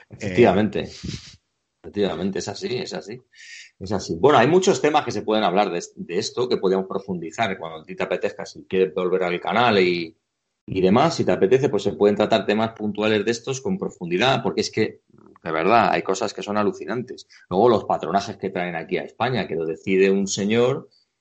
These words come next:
Speaker 1: eh, y muchas veces, mm, no sé, es muy limitado o muy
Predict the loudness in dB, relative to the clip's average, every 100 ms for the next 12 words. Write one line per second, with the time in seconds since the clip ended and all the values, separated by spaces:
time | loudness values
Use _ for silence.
0 | _ -4 -2 -2 -2 -4 -4 -4 -2 0
1 | 0 0 -2 -4 -4 -4 -4 -10 _ _
2 | _ _ _ _ -6 2 2 2 -4 -14
3 | -8 -4 2 6 8 6 4 2 4 4
4 | 6 4 4 4 4 4 2 2 2 0
5 | -4 -8